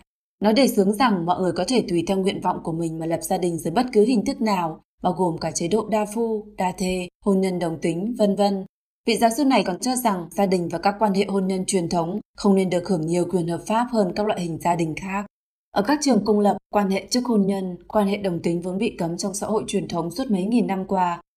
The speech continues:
thì nay không những được coi là bình thường, mà thậm chí có trường học còn ngầm hoặc công khai cổ vũ,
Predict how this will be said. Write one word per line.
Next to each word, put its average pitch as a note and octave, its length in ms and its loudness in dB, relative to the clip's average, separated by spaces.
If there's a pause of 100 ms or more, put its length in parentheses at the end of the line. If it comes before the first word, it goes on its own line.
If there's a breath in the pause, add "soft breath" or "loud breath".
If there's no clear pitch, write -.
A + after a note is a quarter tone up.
thì A3 100 6
nay B3 240 4
không C4 160 4
những B3 160 0
được C4+ 180 2
coi A#3 160 0
là G#3 120 2
bình E3 220 -4
thường, E3 320 -4 (200)
mà F3 80 -2
thậm F3+ 220 -2
chí E3 320 -4
có F3 120 -2
trường G3 220 -2
học E3+ 240 -4
còn E3 200 -4
ngầm E3 280 -2
hoặc E3+ 180 -6
công F#3 160 0
khai F3 320 -6
cổ D#3+ 120 -6
vũ, E3 340 0